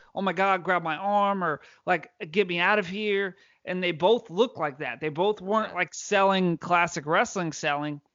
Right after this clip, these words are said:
Speaker 1: But
Speaker 2: Yeah.
Speaker 1: then nothing. I, so at first I got not excited, but, like,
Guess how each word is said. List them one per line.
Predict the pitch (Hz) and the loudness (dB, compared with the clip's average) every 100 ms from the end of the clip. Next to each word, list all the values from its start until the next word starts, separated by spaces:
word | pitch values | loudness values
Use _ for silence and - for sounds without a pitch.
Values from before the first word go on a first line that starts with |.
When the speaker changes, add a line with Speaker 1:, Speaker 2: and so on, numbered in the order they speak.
| _ | _
Speaker 1:
But | 185 | -6
Speaker 2:
Yeah. | 98 | 0
Speaker 1:
then | 240 233 208 180 _ _ _ _ _ _ | 2 2 -2 -6 _ _ _ _ _ _
nothing. | 170 180 170 185 | -2 -2 -2 -2
I, | 180 196 - | 2 2 2
so | 226 | 4
at | 196 170 | 4 4
first | 240 277 | 0 0
I | 220 | 0
got | 190 175 160 _ _ _ _ 208 | 0 0 -4 _ _ _ _ -8
not | 226 269 | -6 -4
excited, | - - 254 269 220 165 | -6 -8 -2 -2 -2 -4
but, | 160 | -4
like, | 156 147 - | -2 -2 -4